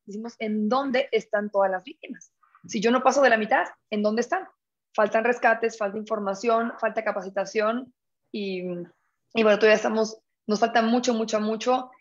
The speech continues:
La, la, la, la pandemia dejó muchos retos,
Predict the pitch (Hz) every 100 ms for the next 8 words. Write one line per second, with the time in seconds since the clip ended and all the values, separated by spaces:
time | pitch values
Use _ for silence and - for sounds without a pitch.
0 | _ - 196 196 190 185 190 190 196 185
1 | 180 180 - _ _ 185 196 220 233 214
2 | 196 208 214 226 196 202 202 240 240